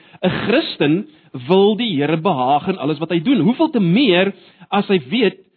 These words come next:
die koms van die Here is naby, die dag wat ek gaan verskyn voor hom van aangesig tot aangesig is naby. Hoe wil hy hê moet ek leef? Wat is sy wil? Hoe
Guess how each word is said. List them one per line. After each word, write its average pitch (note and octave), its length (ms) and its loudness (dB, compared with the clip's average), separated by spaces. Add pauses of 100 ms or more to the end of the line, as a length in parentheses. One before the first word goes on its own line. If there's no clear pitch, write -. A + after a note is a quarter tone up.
(280)
die G3 220 -4
koms C4 400 -2
van B3+ 120 -4
die B3 80 -2
Here G#3+ 120 2
is G#3+ 100 -2
naby, A3 380 2
die E3 160 -6
dag A#3 280 2
wat A#3+ 100 -2
ek A3+ 60 -8
gaan G#3+ 140 -2
verskyn B3 600 -2
voor B3+ 100 -4
hom G#3 280 2
van F#3 140 -6
aangesig A3+ 460 -4
tot G#3 160 -6
aangesig G3 460 -2
is F3+ 100 -6
naby. G3 420 0 (500)
Hoe D#3+ 100 2
wil G3+ 100 4
hy F#3 100 2 (180)
hê E3 40 0
moet D#3+ 140 -4
ek - 80 -14
leef? B2 220 -6 (260)
Wat D#3+ 240 -2
is D#3 200 -14 (200)
sy D3 160 -6
wil? C3+ 320 -2 (400)
Hoe B2+ 140 -10